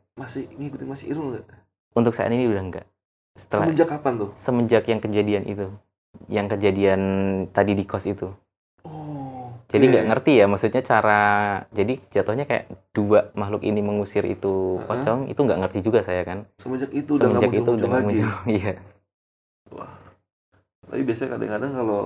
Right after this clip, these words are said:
Speaker 1: makhluk-makhluk kayak gini kita obrolin gitu, suka
Speaker 2: Biasanya.
Speaker 1: muncul.
Speaker 2: <laughs> Janganlah, Bang.
Speaker 1: Janganlah ya.
Speaker 2: <laughs> Jangan.
Speaker 1: Iya. Nah, aku juga penasaran nih, Mas Irul, sama pocongnya ya.
Speaker 2: Mm-mm.
Speaker 1: Ini kan beberapa kali Mas Irul sendiri pun ngeliat ya.
Speaker 2: Iya.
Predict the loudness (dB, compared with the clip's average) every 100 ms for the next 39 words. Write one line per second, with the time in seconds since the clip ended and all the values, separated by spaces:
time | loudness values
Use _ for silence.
0 | -6 -16 _ _ _ -10 -8 -4 -4 -4
1 | -4 -6 -6 -6 -2 -2 -2 -6 -8 -12
2 | -16 -20 _ _ _ _ _ _ 0 2
3 | 2 0 -4 -8 -10 -14 -16 -18 -6 0
4 | 4 4 2 -4 -6 -14 -14 -12 -12 6
5 | 8 10 8 8 8 6 6 8 8 8
6 | 10 10 10 6 4 0 0 -4 -6 -12
7 | -10 -10 -12 -14 -14 -16 -18 _ 0 6
8 | 8 8 4 2 2 2 0 0 2 2
9 | 2 0 0 2 0 0 -2 -4 -6 -6
10 | -2 0 0 -2 -4 -6 -6 -6 -8 -14
11 | _ _ _ _ -6 -2 2 4 6 6
12 | 6 6 6 2 -2 -2 -2 2 0 0
13 | 0 0 0 -2 2 6 6 6 2 0
14 | 0 0 0